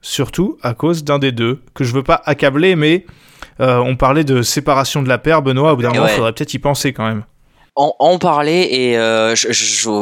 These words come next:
Speaker 2: je, je voulais en parler, donc ça tombe bien que tu lances le sujet. Reixi Manaki-, Mainaki, pardon, l'entraîneur, euh, un des entraîneurs du double indonésien, a été interrogé là-dessus. Euh, malaisien, puis je raconte que des bêtises,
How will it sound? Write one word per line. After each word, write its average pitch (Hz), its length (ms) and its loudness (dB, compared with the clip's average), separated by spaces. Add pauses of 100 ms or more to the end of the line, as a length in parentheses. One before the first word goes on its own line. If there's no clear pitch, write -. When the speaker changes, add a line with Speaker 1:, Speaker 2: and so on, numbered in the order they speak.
Speaker 2:
je, 113 240 -4
je 101 80 -4
voulais 113 180 -2
en 113 100 0
parler, 123 260 0
donc 113 160 -4
ça 104 140 -4
tombe 113 180 -6
bien 120 140 -6
que 110 100 -6
tu 107 220 -4
lances 120 240 -2
le 131 100 -2
sujet. 123 380 -2 (100)
Reixi 123 380 -4
Manaki-, 123 460 -6
Mainaki, 117 600 -8
pardon, 147 360 -2
l'entraîneur, 127 580 -2
euh, 104 640 -2
un 110 80 -6
des 113 180 -4
entraîneurs 113 380 -6
du 107 140 -14
double 113 220 -8
indonésien, 107 420 -4
a 131 100 -4
été 113 180 -6
interrogé 135 440 -2
là-dessus. 117 340 -4 (600)
Euh, 101 200 0
malaisien, 120 500 -6 (140)
puis - 120 -12
je - 140 -6
raconte 98 380 -10
que 139 100 -6
des 127 100 -4
bêtises, 113 380 -6